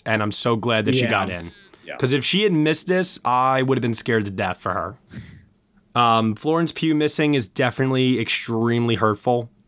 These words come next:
Speaker 1: Uh, she needs to get a bafta nomination, I feel like, at this point. Uh, Zhao Shuzhen also, that, th-, there's gonna have to be a really, really concentrated, strong push, uh, to get her in at this point, I feel like.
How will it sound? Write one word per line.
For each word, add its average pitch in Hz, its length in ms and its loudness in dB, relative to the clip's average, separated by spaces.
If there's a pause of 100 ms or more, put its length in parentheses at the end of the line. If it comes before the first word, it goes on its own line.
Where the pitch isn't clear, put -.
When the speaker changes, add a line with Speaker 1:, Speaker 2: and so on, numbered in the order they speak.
(120)
Speaker 1:
Uh, 101 220 2
she - 160 -2
needs 113 260 0
to - 60 -4
get 120 100 2
a 113 40 2
bafta 107 340 -2
nomination, 107 580 0
I 107 80 -2
feel 110 180 -2
like, 107 140 0
at 110 80 -2
this 104 120 -6
point. 113 440 -2 (720)
Uh, 98 300 2
Zhao 113 340 0
Shuzhen 117 800 0
also, 110 760 2 (460)
that, 123 480 -2
th-, 120 140 -4
there's 139 200 0
gonna 151 120 0
have 139 80 -4
to 139 40 -10
be 139 120 2
a 120 40 0
really, 120 600 0
really 117 260 0
concentrated, 117 520 0
strong 110 760 0
push, - 560 -4 (640)
uh, 101 460 0
to - 140 -4
get 107 200 0
her 104 160 2
in 101 220 -2
at 95 120 -6
this 101 140 -4
point, 95 280 -4
I 92 60 -2
feel 101 260 -4
like. 98 340 -4